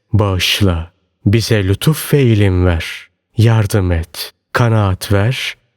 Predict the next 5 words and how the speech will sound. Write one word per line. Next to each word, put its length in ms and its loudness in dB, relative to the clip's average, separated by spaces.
afiyet 680 0
ver. 400 -2
Bize 380 2
dünyada 600 2
da, 320 0